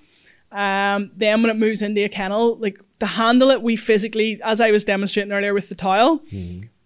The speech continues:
Speaker 1: and then we have to kneel over the seal and hold its mouth so
Speaker 2: Mm-hmm.
Speaker 1: that it can't obviously bite, whether we're gonna feed it then or
Speaker 2: Mm-hmm.
Speaker 1: give it injections or medications, but we can control
Speaker 2: Yeah.
Speaker 1: how we work with it.
Speaker 2: Wow.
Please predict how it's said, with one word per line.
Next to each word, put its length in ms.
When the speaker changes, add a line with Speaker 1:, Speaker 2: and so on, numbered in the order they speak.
Speaker 1:
and 200
then 160
we 80
have 260
to 80
kneel 260
over 220
the 120
seal 420
and 140
hold 280
its 140
mouth 480
so 160
Speaker 2:
Mm-hmm. 80
Speaker 1:
that 80
it 80
can't 260
obviously 380
bite, 340
whether 280
we're 80
gonna 200
feed 280
it 120
then 400
or 460
Speaker 2:
Mm-hmm. 140
Speaker 1:
give 140
it 60
injections 640
or 80
medications, 800
but 180
we 140
can 180
control 640
Speaker 2:
Yeah. 420
Speaker 1:
how 300
we 360
work 240
with 200
it. 120
Speaker 2:
Wow. 400